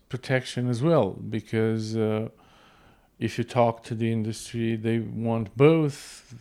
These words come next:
the protection of the C bam and, uh, and, uh, a continuation of free allowances, which is absurd and unjustified.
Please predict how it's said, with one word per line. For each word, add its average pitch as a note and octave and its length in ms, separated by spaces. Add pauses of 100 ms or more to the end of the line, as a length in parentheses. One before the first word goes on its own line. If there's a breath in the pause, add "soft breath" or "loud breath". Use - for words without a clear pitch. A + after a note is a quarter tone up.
(140)
the A2+ 100
protection A#2+ 560
of G#2+ 140
the A2 100
C C#3 280
bam A#2 500 (480 loud breath)
and, B2 220
uh, A#2+ 220
and, G#2+ 360
uh, A2 240 (680)
a A2+ 180
continuation A#2+ 1040
of G2+ 520 (600 soft breath)
free C3 320
allowances, A#2 1040
which A#2 320
is A#2 440 (320)
absurd B2 540
and A2+ 160
unjustified. A#2 920